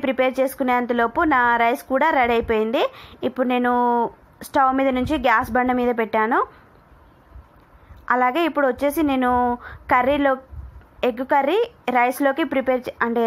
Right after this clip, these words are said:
రైస్లోకి సర్వ్ చేశాను. అలాగే మేము డిన్నర్ చేయడం కూడా కంప్లీట్ అయ్యాక ఫస్ట్ వచ్చేసి నేను పాలు కూడా తోడు పెడతాను. డైలీ నైట్ పడుకునే ముందు పాలు తోడు పెడతాను. దానికోసం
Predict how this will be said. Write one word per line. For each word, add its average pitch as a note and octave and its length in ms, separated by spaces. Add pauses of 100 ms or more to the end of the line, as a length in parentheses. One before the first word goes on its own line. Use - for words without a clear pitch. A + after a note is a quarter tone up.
రైస్లోకి C4+ 500
సర్వ్ A#3+ 280
చేశాను. B3 380 (1700)
అలాగే C4+ 300 (100)
మేము C#4 220 (220)
డిన్నర్ D#4 380
చేయడం C#4+ 260 (120)
కూడా C#4+ 140 (100)
కంప్లీట్ C#4+ 360
అయ్యాక B3 340 (600)
ఫస్ట్ C4 300
వచ్చేసి C#4+ 280 (100)
నేను C4+ 200 (220)
పాలు C4+ 300
కూడా D4 220
తోడు C#4+ 240
పెడతాను. B3 380 (160)
డైలీ C#4 360 (360)
నైట్ B3+ 320
పడుకునే C4+ 420
ముందు B3 160 (540)
పాలు C4+ 300
తోడు C#4 220
పెడతాను. B3 400 (480)
దానికోసం D4+ 480